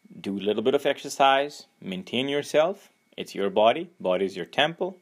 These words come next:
Mister Buddha. Remember? And, uh, the final one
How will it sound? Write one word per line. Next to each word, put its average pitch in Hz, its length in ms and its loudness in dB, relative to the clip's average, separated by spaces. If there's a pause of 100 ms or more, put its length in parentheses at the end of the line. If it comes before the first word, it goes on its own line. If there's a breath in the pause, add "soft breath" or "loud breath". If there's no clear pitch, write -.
(100)
Mister 98 300 -8
Buddha. 147 400 2 (420)
Remember? 113 500 0 (1160 loud breath)
And, 151 580 4
uh, 156 440 10
the 143 100 -6
final 190 500 6
one 120 360 0